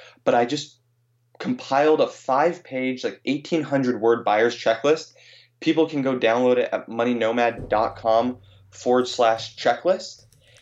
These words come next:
And it's basically, it walks through my entire thought process, um,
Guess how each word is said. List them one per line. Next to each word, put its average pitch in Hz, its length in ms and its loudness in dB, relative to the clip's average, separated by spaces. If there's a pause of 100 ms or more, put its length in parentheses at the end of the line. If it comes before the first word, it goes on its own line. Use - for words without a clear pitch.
(360)
And 156 140 0
it's 147 120 -8
basically, 180 800 -4
it 135 60 -6
walks 131 380 0
through 151 160 -4
my 127 260 -2
entire 131 520 -2
thought 113 260 0
process, 127 600 -2 (360)
um, 110 400 0